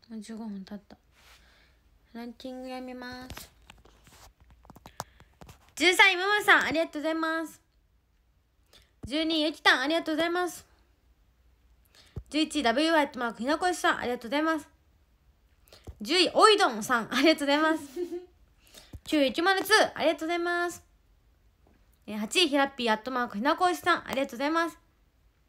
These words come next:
えー、な-、えー、七位、ペロペロチーノさん、ありがとうございます。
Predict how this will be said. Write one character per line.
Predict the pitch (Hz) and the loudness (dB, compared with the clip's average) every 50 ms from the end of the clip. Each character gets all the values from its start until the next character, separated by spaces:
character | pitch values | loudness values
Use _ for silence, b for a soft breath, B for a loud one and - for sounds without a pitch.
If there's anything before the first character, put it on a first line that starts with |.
| _ _ _ _ _ b b b b b b b b b b b - | _ _ _ _ _ b b b b b b b b b b b -10
えー、 | - 220 220 214 | -6 -6 -4 -4
な-、 | 214 220 214 - - | -4 -6 -6 -8 -10
えー、 | 220 226 226 226 233 | -8 -6 -4 0 4
七 | 269 311 392 403 | 4 6 6 4
位、 | 339 | 4
ペ | - 254 | 0 0
ロ | 254 311 | 0 2
ペ | 294 415 | 2 0
ロ | 403 415 403 | 0 0 0
チー | 403 392 381 | -2 -2 -2
ノ | 349 311 | -2 -2
さ | 277 226 202 | -2 -2 -4
ん、 | - | -4
あ | - | -4
り | 214 | -6
が | 226 | -6
と | 226 | -6
う | - | -6
ご | 208 | -6
ざ | 196 262 | -4 -2
い | 285 | 0
ま | 311 330 320 | 0 0 -2
す。 | 302 - | -4 -6